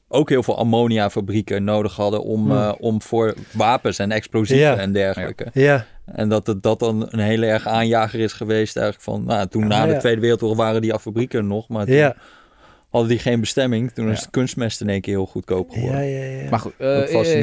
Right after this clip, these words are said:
Speaker 3: historische reflectie, bla, bla, bla. Ehm, er is één landje dat die kunstmest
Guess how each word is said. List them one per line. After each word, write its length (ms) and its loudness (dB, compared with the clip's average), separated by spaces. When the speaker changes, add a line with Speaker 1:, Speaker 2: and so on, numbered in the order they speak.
Speaker 3:
historische 440 0
reflectie, 420 -6
bla, 180 0
bla, 120 -2
bla. 380 -2
Ehm, 340 0
er 80 0
is 140 -2
één 260 2
landje 380 0
dat 140 -4
die 160 -8
kunstmest 720 -4